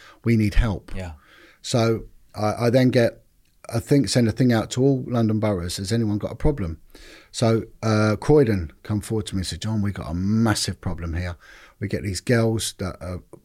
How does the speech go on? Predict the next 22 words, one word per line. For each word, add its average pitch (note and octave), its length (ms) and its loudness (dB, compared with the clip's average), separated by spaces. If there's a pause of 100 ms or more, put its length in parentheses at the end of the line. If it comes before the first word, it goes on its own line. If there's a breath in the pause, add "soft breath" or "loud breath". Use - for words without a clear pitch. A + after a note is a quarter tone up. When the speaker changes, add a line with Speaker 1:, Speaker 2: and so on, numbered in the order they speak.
(240)
Speaker 1:
um, A2 120 -2
but A2+ 160 -2
we've B2 160 4
been D3+ 380 4
to - 140 -6
your A#2+ 200 -2
vice A#2+ 400 -2
unit G2 320 -4
so E3 220 0
many D3+ 200 4
times B2 460 -2
to - 100 -12
tell D#3+ 300 4
them A#2+ 360 0 (460 loud breath)
to A#2+ 160 0
organise B2 480 4
strategy B2 580 -2
meetings F#2+ 440 -4
Speaker 2:
Yeah. F#2 60 -8
Speaker 1:
to G#2 80 -2
address A#2+ 300 -2
it. G2 140 -6